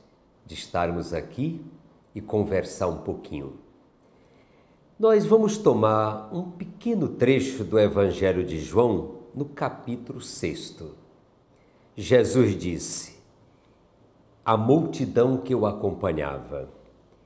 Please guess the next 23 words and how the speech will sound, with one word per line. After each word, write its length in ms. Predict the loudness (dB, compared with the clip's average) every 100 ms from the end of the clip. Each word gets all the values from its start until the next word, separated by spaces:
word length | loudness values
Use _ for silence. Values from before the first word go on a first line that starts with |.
| _
"Eu 240 | 2 4 2
sou 840 | -2 2 6 6 6 2 -4 -6
o 140 | -4 -4
pão 520 | -6 0 2 2 0
da 160 | 0
vida. 680 | -2 -2 -2 -2 0 -2 -2 -8 -16 -20 _ _ _ _ _ _ _ 2
Quem 240 | 4 4
vem 340 | 4 4 6
a 60 | 6
mim 600 | 4 4 4 2 -2 -10 -16 -10
não 440 | 2 4 4 2
terá 380 | 2 4 4 2
mais 480 | 0 -2 -2 -4 -8
fome, 760 | 0 4 4 4 -2 -4 -8 -16 -20 _ _ _ _ _ -6
e 100 | -6
quem 380 | 0 0 0
crê 220 | -2 0 0
em 80 |
mim 600 | 0 2 2 2 -2 -10 -16 -12
nunca 580 | -6 -2 -2 -2 -4 -4
mais 480 | 0 0 0 -2 -6
terá 300 | -4 -4 -4
sede." 760 | -10 -6 -6 -6 -12 -14 -16